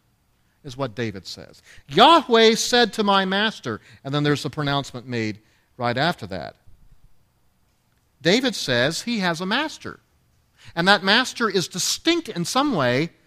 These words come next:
from Yahweh. And yet he is also a divine person because he is seated in this heavenly courtroom. As I shared earlier, Jesus uses this verse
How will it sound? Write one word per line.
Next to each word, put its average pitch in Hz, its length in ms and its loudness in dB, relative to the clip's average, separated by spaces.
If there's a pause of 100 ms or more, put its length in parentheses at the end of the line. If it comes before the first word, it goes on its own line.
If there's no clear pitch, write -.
(300)
from 175 200 -6
Yahweh. 165 480 0 (800)
And 214 140 2
yet 254 180 4
he 233 100 0
is 208 120 0
also 226 460 2
a 185 80 -2
divine 226 720 2
person 143 440 -2
because 151 340 -2
he 180 100 -4
is 160 200 -4 (180)
seated 196 420 -2
in 165 120 -4
this 165 300 -2 (180)
heavenly 175 420 -2
courtroom. 120 640 -6 (1080)
As 127 100 -14
I 139 80 -4
shared 156 300 2
earlier, 160 380 4
Jesus 147 540 -2
uses 160 360 -4
this 220 220 -2
verse 139 500 -6